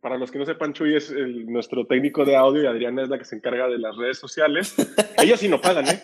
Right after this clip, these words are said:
Speaker 1: Ellos sí me que-, me queda
Speaker 2: Pero
Speaker 1: claro.
Speaker 2: mira, pues siempre
Speaker 1: Me queda
Speaker 2: están
Speaker 1: claro,
Speaker 2: contigo,
Speaker 1: hermano.
Speaker 2: son tus mejores amigos, entonces, pues. <laughs>
Speaker 1: Tampoco te
Speaker 2: Muy
Speaker 1: pongas
Speaker 2: bien.
Speaker 1: celoso,
Speaker 2: Ok,
Speaker 1: tampoco
Speaker 2: Tinoco,
Speaker 1: te pongas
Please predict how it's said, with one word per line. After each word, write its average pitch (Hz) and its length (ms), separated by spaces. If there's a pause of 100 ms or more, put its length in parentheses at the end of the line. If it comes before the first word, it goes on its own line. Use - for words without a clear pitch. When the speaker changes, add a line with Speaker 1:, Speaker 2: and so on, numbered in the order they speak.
Speaker 1:
Ellos 208 180
sí 220 160
me 185 180
que-, 151 140
me - 160
queda 196 140
Speaker 2:
Pero 139 140
Speaker 1:
claro. 143 120
Speaker 2:
mira, 180 180 (240)
pues 143 140
siempre 160 220
Speaker 1:
Me 165 60
queda 202 160
Speaker 2:
están 165 40
Speaker 1:
claro, 180 280
Speaker 2:
contigo, 185 160
Speaker 1:
hermano. 123 120
Speaker 2:
son 156 320
tus 160 180
mejores 151 380
amigos, 156 380
entonces, 139 680 (520)
pues. - 360 (1900)
<laughs> - 960
Speaker 1:
Tampoco 123 420
te 131 120
Speaker 2:
Muy 127 60
Speaker 1:
pongas 196 160
Speaker 2:
bien. 175 180
Speaker 1:
celoso, 120 540
Speaker 2:
Ok, - 80
Speaker 1:
tampoco 240 180
Speaker 2:
Tinoco, 233 380
Speaker 1:
te - 100
pongas 123 220